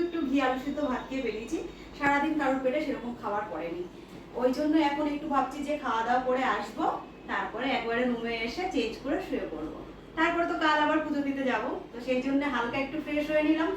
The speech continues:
সবাই রেডি হয়ে গেছি, যাবো একটুখানি খেতে। তো চলো বাইরে যাই, খাওয়া দাওয়া করে আবার আসি। খাওয়া দাওয়া তো ঠিক মতো না হলে পরে কারোরই শরীরটা ভালো লাগে না, আর আমাদের আজকে সারাদিন সেই সঙ্গে ট্রেন জার্নি পড়েছে।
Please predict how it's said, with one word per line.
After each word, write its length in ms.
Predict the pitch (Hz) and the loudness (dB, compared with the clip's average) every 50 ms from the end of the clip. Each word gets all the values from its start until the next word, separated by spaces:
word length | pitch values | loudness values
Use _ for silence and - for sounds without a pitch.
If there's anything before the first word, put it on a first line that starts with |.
| - | 0
সবাই 220 | 269 240 240 254 254 262 254 | 0 2 4 4 4 4 4
রেডি 160 | 247 254 285 294 | 2 2 2 0
হয়ে 160 | 294 294 294 277 | 0 0 -2 -2
গেছি, 240 | 269 269 269 - 415 - 508 - - - - - - 240 | -2 -2 -2 0 0 0 -2 -4 -8 -12 -14 -12 -4 0
যাবো 180 | 247 240 240 233 247 247 | 2 2 2 2 0 -2
একটুখানি 340 | - - 269 262 277 294 311 - | -2 -4 -2 0 2 2 2 2
খেতে। 260 | - 208 - - - - - - - - - - - - - - | 0 -2 -4 -4 -6 -10 -10 -12 -14 -16 -16 -16 -14 -14 -12 -8
তো 60 | 233 233 247 269 | -8 -6 -4 -2
চলো 220 | 262 262 277 302 320 320 - - - - - - | 0 0 2 2 0 0 -2 -6 -12 -12 -6 -2
বাইরে 240 | 233 220 220 247 254 247 254 | 0 2 4 4 4 4 4
যাই, 160 | 240 233 254 269 254 | 2 0 0 -2 -2
খাওয়া 160 | 240 220 208 208 | -2 -2 -2 0
দাওয়া 140 | 214 214 226 226 | 0 -2 -2 -2
করে 120 | 233 262 285 254 - | -2 -2 0 0 0
আবার 200 | 202 208 214 214 214 208 214 | 0 2 0 0 0 0 -2
আসি। 200 | - - 214 202 196 - - - - - - 220 | -4 -6 -8 -10 -12 -12 -14 -18 -18 -12 -4 0
খাওয়া 220 | 214 214 226 240 - | 2 4 4 4 4
দাওয়া 160 | 262 269 277 277 | 2 2 2 2
তো 40 | 320 311 294 | 2 2 2
ঠিক 120 | 285 - 285 | 2 2 2
মতো 160 | 302 302 311 302 285 277 | 2 2 2 4 4 4
না 60 | 277 277 277 | 4 4 4
হলে 140 | 285 294 294 294 | 4 2 2 2
পরে 140 | 285 294 302 294 269 | 2 2 2 2 2
কারোরই 280 | 254 254 269 269 285 285 285 | 2 2 2 2 2 2 2
শরীরটা 280 | 285 269 269 - 285 269 254 | 2 0 0 0 0 -2 0
ভালো 140 | 247 240 240 247 247 | 0 0 2 2 0
লাগে 180 | 240 233 233 233 | 0 0 -2 -2
না, 40 | 240 254 269 | -2 -2 -2
আর 60 | 220 202 196 | -2 -2 -2
আমাদের 220 | - 220 226 233 233 233 | -2 -4 -4 -2 -2 -2
আজকে 160 | 233 - - - - | -2 -4 -6 -6 -4
সারাদিন 320 | 254 254 254 254 277 277 277 269 - - | -2 0 2 4 4 4 4 4 2 0
সেই 140 | 262 240 240 - | 0 0 0 0
সঙ্গে 200 | 254 254 254 269 277 | 0 0 0 0 0
ট্রেন 160 | 269 277 285 294 285 | 2 4 6 6 6
জার্নি 240 | 285 277 277 277 285 - | 6 6 4 4 2 0
পড়েছে। 280 | 254 226 214 - - | -2 -2 -4 -4 -6